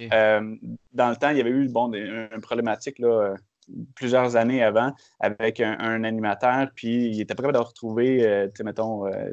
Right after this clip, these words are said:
Speaker 2: le nom de la bonne personne, tu sais, fait que c'était un peu difficile. Fait que c'était vraiment Martin, mon nom, mais après ça, quand je faisais des camps de vacances, euh, c'était Merlin.
Speaker 1: Ah,
Speaker 2: Merlin.
Speaker 1: Merlin.
Speaker 2: Ouais,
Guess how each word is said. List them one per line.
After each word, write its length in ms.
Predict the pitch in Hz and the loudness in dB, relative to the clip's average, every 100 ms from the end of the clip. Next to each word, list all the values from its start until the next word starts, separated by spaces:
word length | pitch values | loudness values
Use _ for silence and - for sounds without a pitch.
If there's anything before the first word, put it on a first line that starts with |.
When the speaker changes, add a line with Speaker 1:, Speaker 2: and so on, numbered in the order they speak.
| 104 | -10
Speaker 2:
le 260 | 110 107 | -4 0
nom 240 | 107 117 120 | 0 0 2
de 60 | 117 | 2
la 100 | 107 | 2
bonne 300 | 113 113 104 | 2 0 0
personne, 480 | 101 - - 113 107 | -8 -10 -6 -4 -4
tu 100 | - | -4
sais, 180 | 120 | -4
fait 80 | 120 | -4
que 60 | - | -8
c'était 120 | 107 | -6
un 60 | 104 | -4
peu 140 | 135 | -2
difficile. 420 | 131 - - 147 | -4 -6 0 0
Fait 140 | 165 117 | 0 -4
que 60 | - - | -6 -4
c'était 140 | - | 4
vraiment 200 | 120 147 | 6 8
Martin, 400 | 139 120 - 147 | 6 2 2 0
mon 220 | 151 120 117 | 2 0 0
nom, 200 | 135 175 | -2 0
mais 120 | 135 | 0
après 200 | 135 123 | -2 -6
ça, 120 | 160 | -8
quand 80 | 131 | -10
je 80 | - | -8
faisais 180 | 123 | -6
des 200 | 135 120 113 | -2 -4 -4
camps 240 | 127 127 | -6 -4
de 80 | 120 | -2
vacances, 640 | 117 113 120 131 165 - - - - | 0 0 -2 -2 -4 -8 -18 -20 -2
euh, 120 | 104 | -2
c'était 160 | - 117 | 0 2
Merlin. 380 | 117 110 104 - | 2 2 -2 -4
Speaker 1:
Ah, 600 | _ _ _ - - 110 | _ _ _ -20 -16 -6
Speaker 2:
Merlin. 380 | 110 110 107 120 _ _ | -2 0 -2 -6 _ _
Speaker 1:
Merlin. 500 | 101 113 107 95 95 | -10 -8 -6 -8 -6
Speaker 2:
Ouais, 180 | 104 | -2